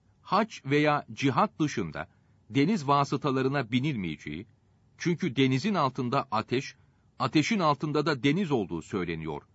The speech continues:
Bu iki iş dışında mesela seyahat için gemiye binmek caiz değil mi? Cevap. Gemiye binmekte hiçbir mahsur yoktur. Müteşabih hadis-i şerifleri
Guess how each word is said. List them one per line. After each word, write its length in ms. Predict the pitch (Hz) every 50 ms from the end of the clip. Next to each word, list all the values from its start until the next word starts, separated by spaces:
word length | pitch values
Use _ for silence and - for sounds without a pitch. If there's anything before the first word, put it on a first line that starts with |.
| _ _ _ _ _ _ _ _ _ _ _ -
Bu 200 | 117 147 175 - - -
iki 260 | 131 131 - 226 220
iş 300 | - 160 135 - - -
dışında 480 | 120 110 - 120 107 101 110 95 - _ _ _ _ _ -
mesela 520 | 110 139 147 - - 143 127 117 92 - _ _ _ _
seyahat 500 | - - - 131 107 90 - 147 202 -
için 200 | 196 - - 180
gemiye 500 | 151 127 113 143 135 127 127 123 120 113
binmek 360 | 117 113 113 120 113 110 -
caiz 400 | - 123 107 101 101 101 90 -
değil 220 | - 92 87 87 80
mi? 180 | 95 143 151 _ _ _ _ _ _ _ _ _ _ _ _ _ _ _ _ _ _ _ _ _ _ _ _ _ _ _ _ _ _ _ _ _ _ _ _ _ _ -
Cevap. 400 | 101 - 123 98 82 73 - - _ _ _ _ _ _ _ _ _ _ _ _ - 107 101
Gemiye 480 | - 147 156 165 175 180 214 226 156
binmekte 520 | 139 135 117 107 101 98 98 _ - 151 131
hiçbir 400 | - 151 143 - - 185 185 147
mahsur 460 | 131 127 123 127 127 - - 185 170
yoktur. 440 | 143 117 110 101 - _ - 76 - _ _ _ _ _ _ _ _ _ _ _ _ -
Müteşabih 720 | 110 127 127 - 160 143 131 - 151 135 139 135 202 185 135
hadis-i 460 | - 127 113 110 156 175 - - 101
şerifleri 560 | - - 95 85 85 - - 87 85 127 135